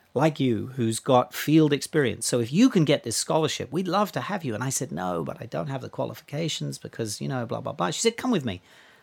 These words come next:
We went down the corridor. She knocked on the door of the, of the academic faculty secretary. She said, "Can we admit a guy who we want to have if he's got the right kind of, and he's going to Mongolia to study the music?" He said, "Yeah, it's up to you. You're the professor. You can choose."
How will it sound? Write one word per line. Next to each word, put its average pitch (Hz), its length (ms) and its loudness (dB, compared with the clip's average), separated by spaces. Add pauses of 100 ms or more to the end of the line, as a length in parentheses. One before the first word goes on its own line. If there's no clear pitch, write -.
(440)
We 123 80 -2
went 185 200 6
down 170 200 8
the 147 80 4
corridor. 139 500 6 (320)
She - 140 -2
knocked 151 320 4
on 151 120 4
the 143 60 4
door 131 300 6
of 110 100 2
the, 113 280 0
of 131 220 -2
the 110 180 -4 (420)
academic 127 460 -2
faculty 120 380 -2
secretary. 143 600 -2 (600)
She - 120 -2
said, 165 220 2
"Can 175 180 4
we 359 140 4
admit 151 420 2
a 151 80 0
guy 139 360 4
who 131 140 2
we 110 120 2
want 139 200 4
to 127 60 4
have 139 280 2
if 113 120 0
he's 165 180 0
got 151 220 6
the 117 80 -2
right 127 260 -2
kind 143 160 -2
of, - 60 -8
and 117 120 -2
he's 170 160 0
going 170 220 4
to 131 60 -2
Mongolia 123 460 4
to 135 80 -4
study 147 280 4
the 131 100 4
music?" 165 400 0
He 127 100 -10
said, 175 200 -6
"Yeah, 269 220 -8
it's 101 140 -6
up 143 120 2
to 151 80 -2
you. 185 140 2
You're 156 240 6
the 170 80 0
professor. 147 440 0
You 123 160 0
can 175 140 0
choose." 233 240 -4